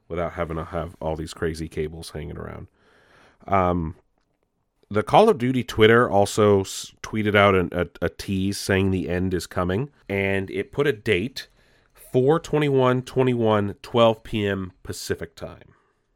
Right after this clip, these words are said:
So a lot of people think they're finally nuking the map, uh, to get a new map. A lot of people think that they're just adding nukes to the game.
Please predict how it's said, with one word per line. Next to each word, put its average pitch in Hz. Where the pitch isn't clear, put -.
So 120
a 113
lot 123
of 127
people 127
think 127
they're 110
finally 110
nuking 110
the 98
map, 117
uh, 87
to -
get 95
a 95
new 104
map. 107
A 92
lot 92
of 95
people 98
think 98
that 90
they're 92
just 87
adding 87
nukes 120
to 120
the 120
game. 117